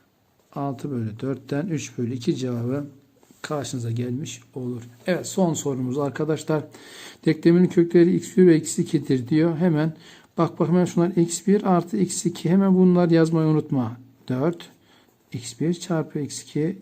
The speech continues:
iki a eksi beş. Şimdi şuraya geldim. Çarpanlarını ayıralım. X bir artı x iki. X bir artı x ikinin karesi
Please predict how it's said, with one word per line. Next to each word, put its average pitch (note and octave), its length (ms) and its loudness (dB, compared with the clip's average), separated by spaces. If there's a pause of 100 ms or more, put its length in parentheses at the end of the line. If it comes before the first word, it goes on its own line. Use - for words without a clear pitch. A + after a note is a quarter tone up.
iki - 320 -8
a B2+ 280 -8
eksi B2 360 -10
beş. - 360 -10 (440)
Şimdi G#3 240 -2
şuraya F3 360 4
geldim. C3+ 400 0
Çarpanlarını F3 580 0
ayıralım. D3 500 -2
X C#3 300 -6
bir D#3+ 440 -2
artı C3 420 -8
x A#2+ 280 -10
iki. A#2 380 -8 (1500)
X D3+ 380 -6
bir F3 520 0
artı B2+ 640 -8 (100)
x B2+ 320 -8
ikinin D3 1000 -2 (2250)
karesi C#3+ 960 -2